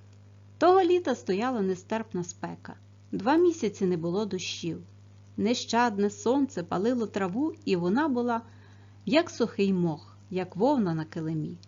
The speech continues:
Худоба, не напасаючись у волю, худла на очах. Одного дня під самісінькою церковною баною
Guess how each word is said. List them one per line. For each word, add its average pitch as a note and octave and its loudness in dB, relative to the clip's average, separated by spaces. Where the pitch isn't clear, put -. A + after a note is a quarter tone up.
Худоба, E4+ 0
не F#3+ 4
напасаючись F3 -4
у F3+ -2
волю, E4 -4
худла G#3 0
на E3+ -2
очах. - -10
Одного B3 6
дня F3+ 4
під A#3+ -2
самісінькою B3+ 4
церковною G3+ 2
баною B3+ 0